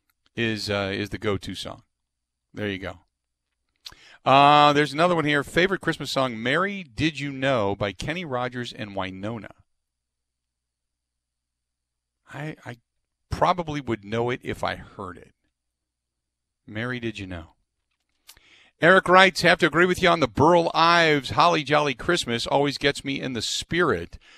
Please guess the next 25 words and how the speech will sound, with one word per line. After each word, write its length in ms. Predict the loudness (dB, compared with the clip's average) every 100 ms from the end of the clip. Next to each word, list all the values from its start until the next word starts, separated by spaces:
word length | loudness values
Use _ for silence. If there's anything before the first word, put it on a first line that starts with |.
| -20 _
Out 240 | 4 6 4
shopping 480 | 2 4 4 2
today, 320 | -4 0 0 0
listening 360 | -4 -6 -6
to 60 | -4
you 160 | -4
guys 400 | -2 -2 0 -2
on 160 | -4 -4
the 80 | -4
radio 400 | -4 -2 -2 -4
here 240 | -4 -6
in 100 | -4
Manitowoc. 680 | -2 -2 -2 0 2 2 0 _ _ _ _ _ _ _ _ -2
Love 160 | -2
the 80 | 0
program. 480 | 2 2 2 0 -2
Love 200 | -2 -2
you 160 | -4 -4
on 180 | -4
the 60 | -4
new 140 | -6
station. 600 | -6 0 0 2 -2 -8
Can 180 | -10 -10
get 180 | -4
it 80 | -4